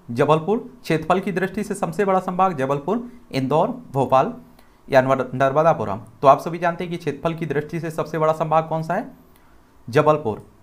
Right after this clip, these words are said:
देखिए, एक और बात बता देता हूँ, कई परीक्षाओं में मैंने देखा है कि आह, बा, सा, दा के रूप में आपने देखा होगा कि ऑप्शन दिए जाते हैं,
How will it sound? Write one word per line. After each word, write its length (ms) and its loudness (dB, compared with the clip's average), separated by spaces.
देखिए, 320 -2
एक 100 -6
और 160 2
बात 160 4
बता 240 -6
देता 220 -8
हूँ, 280 -14
कई 120 2
परीक्षाओं 460 -2
में 100 -6
मैंने 220 -4
देखा 260 -4
है 80 0
कि 260 -10
आह, 160 4
बा, 180 2
सा, 440 -4
दा 240 6
के 140 -4
रूप 140 -2
में 120 -2
आपने 240 0
देखा 240 -4
होगा 220 0
कि 540 -6
ऑप्शन 320 0
दिए 180 -6
जाते 260 -8
हैं, 100 -14